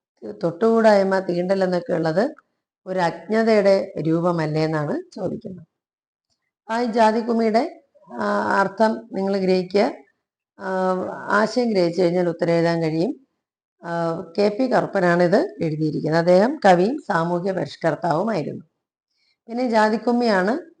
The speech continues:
ജാതി ചിന്തയ്ക്കെതിരായിട്ട് മലയാളത്തിൽ ആദ്യമായിട്ടുണ്ടായ കൃതിയെന്ന്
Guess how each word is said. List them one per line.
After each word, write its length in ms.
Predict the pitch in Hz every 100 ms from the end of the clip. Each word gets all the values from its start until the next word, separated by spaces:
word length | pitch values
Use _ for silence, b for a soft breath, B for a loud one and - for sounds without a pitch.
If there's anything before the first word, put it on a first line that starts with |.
| -
ജാതി 300 | 185 185 208
ചിന്തയ്ക്കെതിരായിട്ട് 960 | 214 190 190 190 185 185 180 175 233
മലയാളത്തിൽ 480 | 214 180 175 170 175
ആദ്യമായിട്ടുണ്ടായ 680 | 160 160 165 165 160 156
കൃതിയെന്ന് 500 | 156 151 151 147 185